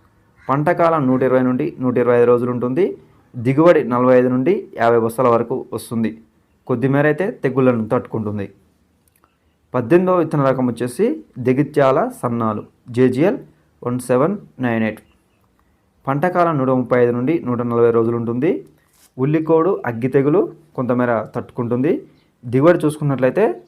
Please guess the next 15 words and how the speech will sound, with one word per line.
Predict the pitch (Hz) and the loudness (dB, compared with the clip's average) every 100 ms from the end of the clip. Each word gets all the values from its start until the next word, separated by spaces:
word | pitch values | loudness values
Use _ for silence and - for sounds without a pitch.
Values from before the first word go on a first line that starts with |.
| - | -4
ఇరవై | 127 | 0
ఎనిమిది | 131 131 123 | 2 2 0
నుండి | 135 247 - - | 0 -2 -4 -10
ముప్పై | 123 127 | 0 0
క్వింటాల | 127 127 120 | 2 0 2
వరకు | 117 147 135 107 - | 0 -2 -6 -6 -8
వస్తుంది. | 120 110 120 113 - - _ _ _ _ _ _ _ - | -8 -8 -6 -6 -6 -12 _ _ _ _ _ _ _ -4
పంతొమ్మిదవ | 143 202 202 190 | 0 0 2 0
విత్తన | 160 156 135 | 0 0 0
రకం | 135 123 | 0 -2
వచ్చేసి | 120 120 117 196 339 - - | -2 -4 -2 -2 -2 -8 -10
జగిత్యాల | 120 123 143 143 131 123 | -2 0 0 2 2 0
సాంబ | - 120 117 104 - _ _ _ _ _ _ _ _ - | -2 -4 -2 -4 -6 _ _ _ _ _ _ _ _ -10
జేజీఎల్ | 113 127 117 127 190 311 - _ _ | 2 2 4 4 2 0 -12 _ _
త్రీ | - | -4